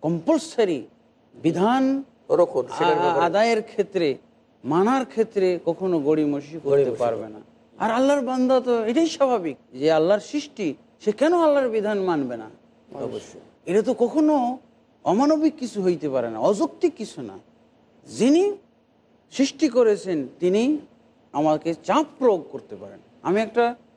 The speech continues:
Speaker 1: কয় পয়সা দিয়ে চাকর রেখে তার উপরে কত বড় আমরা কি প্রেশার ক্রিয়েট করে থাকি।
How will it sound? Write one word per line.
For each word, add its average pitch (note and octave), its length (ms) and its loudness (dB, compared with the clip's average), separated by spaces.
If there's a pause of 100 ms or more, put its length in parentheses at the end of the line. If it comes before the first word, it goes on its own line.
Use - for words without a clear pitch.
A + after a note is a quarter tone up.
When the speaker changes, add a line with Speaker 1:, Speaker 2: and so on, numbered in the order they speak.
Speaker 1:
কয় A3 140 4
পয়সা A#3+ 300 0
দিয়ে A3+ 240 0
চাকর A3+ 360 0
রেখে B3+ 260 -2
তার A#3+ 180 2
উপরে A3+ 240 0
কত G#3 120 2
বড় A3+ 360 2
আমরা F#3+ 280 2 (500)
কি F#3 120 2
প্রেশার G3 380 0
ক্রিয়েট G#3 420 -2
করে C#3+ 200 0
থাকি। A2 300 -16